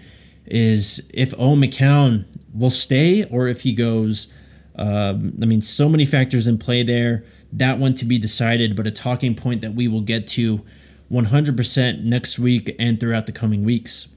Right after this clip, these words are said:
Shout out to Silver Buff. Uh, my guy comes in. Owen joins Sam Neuer and Steven Montez in throwing for two hundred fifty plus yards in their first career start.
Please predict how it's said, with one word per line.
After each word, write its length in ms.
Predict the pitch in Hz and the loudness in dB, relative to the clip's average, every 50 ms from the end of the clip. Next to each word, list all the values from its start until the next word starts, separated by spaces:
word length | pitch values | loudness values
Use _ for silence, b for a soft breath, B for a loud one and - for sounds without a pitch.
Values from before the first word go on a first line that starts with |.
| - _ - - _ - - - - - - - - - - - - | -20 _ -20 -20 _ -20 -20 -20 -20 -20 -20 -20 -18 -16 -16 -16 -12
Shout 240 | - - - 139 143 | -8 -2 2 2 4
out 140 | 160 160 151 | 4 2 2
to 80 | - - | 2 2
Silver 380 | - - - 160 151 143 135 110 | 2 4 4 4 4 4 2 2
Buff. 420 | 104 123 120 120 117 - - - B B B B B B B B | 2 2 0 0 -2 -4 -10 -20 B B B B B B B B
Uh, 240 | - 113 110 107 107 | -2 0 2 2 2
my 220 | 110 117 123 131 | 2 2 2 2
guy 240 | 120 139 131 131 127 | 4 4 4 4 4
comes 340 | 131 - 139 131 123 113 123 | 4 4 4 6 6 6 4
in. 400 | 135 135 135 131 131 110 - - - - _ _ - | 4 4 4 4 2 0 -4 -8 -16 -20 _ _ 2
Owen 300 | 139 147 170 170 160 139 | 4 6 6 6 6 6
joins 460 | 151 156 156 151 143 139 - - - | 4 4 4 4 4 2 2 0 -2
Sam 360 | - - 143 147 156 156 147 | 0 0 2 2 2 2 2
Neuer 380 | 143 139 139 139 139 139 139 123 | 4 4 4 4 4 4 4 2
and 120 | 98 117 | 0 -4
Steven 280 | - - 147 135 127 127 | -4 -2 -2 0 0 0
Montez 500 | 127 127 120 - - 135 127 120 110 B B B B B B - | 0 -2 -2 0 0 0 0 0 -2 B B B B B B -6
in 100 | 120 110 | -4 0
throwing 220 | - 139 135 131 | 2 2 2 2
for 120 | 139 135 | 2 -2
two 260 | 131 135 - - 165 170 | -2 -4 -4 -2 0 0
hundred 240 | 175 156 156 143 | 2 2 0 0
fifty 260 | - 156 143 - 151 135 | 0 0 0 0 -2 -2
plus 280 | - - 139 131 - | 0 0 -2 -2 0
yards 240 | - 123 123 117 110 | 0 0 0 0 0
in 60 | 117 | 0
their 100 | 117 117 | 0 -2
first 300 | 110 - 131 117 - - | -2 -2 -2 -2 -2 -4
career 260 | - - 127 120 113 | -6 -4 -2 -2 -2
start. 640 | 107 - - - - 123 131 135 127 131 - - | -2 -4 -6 -6 -2 0 0 0 0 -2 -4 -8